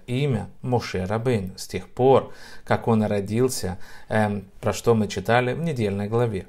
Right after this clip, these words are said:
Шмот. Сегодня мы сосредоточим наше внимание, дорогие друзья, на его старшем брате Аароне, который, как правило, находится всё время на заднем фоне.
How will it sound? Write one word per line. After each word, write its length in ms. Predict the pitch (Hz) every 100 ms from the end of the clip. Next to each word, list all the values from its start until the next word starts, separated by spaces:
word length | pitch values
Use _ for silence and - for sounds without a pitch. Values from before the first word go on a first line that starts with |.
| -
Шмот. 520 | - 120 117 85 - - - - -
Сегодня 640 | - 120 113 143 127 113
мы 180 | 117 143
сосредоточим 960 | 143 120 131 117 113 147 139 135 120
наше 320 | 123 120 -
внимание, 560 | 107 107 104 120 147 143
дорогие 380 | 113 104 101 98
друзья, 380 | 104 95 95 92
на 120 | 98
его 160 | 95
старшем 500 | - 98 113 - 127
брате 420 | 113 127 107 - -
Аароне, 680 | - 98 101 123 123 95 90 - - - -
который, 360 | 131 131 123
как 220 | 120 117 -
правило, 520 | 104 127 120 98 98
находится 760 | 131 135 - 110 104 - - 101 - - - -
всё 200 | - 104
время 320 | 110 117 110
на 180 | 127 135
заднем 460 | 110 92 92 95 95
фоне. 380 | - 110 90